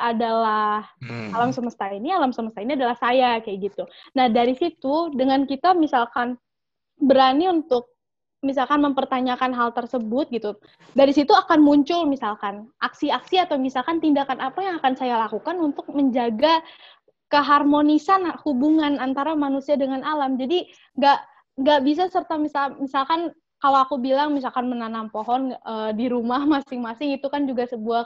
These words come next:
Speaker 1: kontribusi memang benar. Tapi tidak bisa semua orang melakukannya gitu. Karena mungkin di Jakarta khususnya sulit misalkan kita mau menanam pohon di mana itu sulit kan. Karena tanah orang, nggak semua orang punya tanah. Terus habis itu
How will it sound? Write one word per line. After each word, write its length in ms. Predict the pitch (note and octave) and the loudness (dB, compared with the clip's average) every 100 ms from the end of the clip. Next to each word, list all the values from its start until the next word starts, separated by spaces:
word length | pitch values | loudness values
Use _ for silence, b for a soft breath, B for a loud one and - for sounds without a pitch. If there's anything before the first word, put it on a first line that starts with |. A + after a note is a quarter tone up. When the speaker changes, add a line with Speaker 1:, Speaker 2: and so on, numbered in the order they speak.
| B3 | -4
Speaker 1:
kontribusi 480 | A#3+ B3+ B3 C4 | -2 -2 -2 -2
memang 240 | D#4+ B3+ A#3+ | -2 -2 -2
benar. 320 | C#4 C#4 B3 B B B - | -2 0 0 B B B -4
Tapi 400 | B3+ F4 F#4 A4+ b b | -2 2 2 0 b b
tidak 240 | D4+ C#4+ C4+ | 2 4 4
bisa 160 | C#4+ F4 | 2 0
semua 240 | E4 C#4+ C#4 | 0 0 0
orang 160 | D#4 | 0
melakukannya 640 | D4 C#4 C#4 C4 C4 D4 D4+ | -2 -4 -4 -4 -2 0 -2
gitu. 160 | A#3 A3+ | -2 -6
Karena 320 | A3 A3+ C4+ | -8 -6 -2
mungkin 320 | C4 B3 E4+ | -2 -2 -2
di 80 | D4 | -2
Jakarta 480 | A3 A3+ A#3 A#3 E4 | 0 -2 -4 -2 -2
khususnya 320 | C4 B3 A#3 | -2 -4 -8
sulit 400 | B3 C4+ F4 G#4+ | -6 0 0 2
misalkan 400 | D4+ C#4 C4+ C#4+ | 0 -2 -4 -4
kita 160 | C4+ E4 | -4 -4
mau 160 | D#4 | -2
menanam 320 | B3+ A#3+ A#3+ B3 | -2 -4 -4 -4
pohon 240 | A#3 A#3+ | -4 -4
di 160 | A#3 A#3 | -4 -2
mana 160 | D4 C4+ | -2 -2
itu 80 | D4 | -2
sulit 320 | D4 D4 C#4 C#4 | -2 0 0 -2
kan. 160 | A3+ | -8
Karena 240 | A3 G#3+ C#4+ C#4+ B B | -8 -2 -2 -4 B B
tanah 400 | - A#3+ B3 A#3 A#3+ | -2 0 -2 -2 -2
orang, 400 | B3 B3+ C4 B3+ | 2 0 0 -2
nggak 80 | B3+ | -2
semua 320 | B3+ B3 A3+ | 0 0 0
orang 240 | B3 B3 | 0 -4
punya 240 | B3 B3 A#3+ | -4 -4 -2
tanah. 560 | E4+ F#4+ F4 D4+ D4 | 0 0 0 -2 -2
Terus 240 | D4 C4 C4 | -2 -4 -4
habis 240 | B3+ A3 B3 | -6 -6 -6
itu 480 | - - B3 A#3 | -8 -6 -2 -2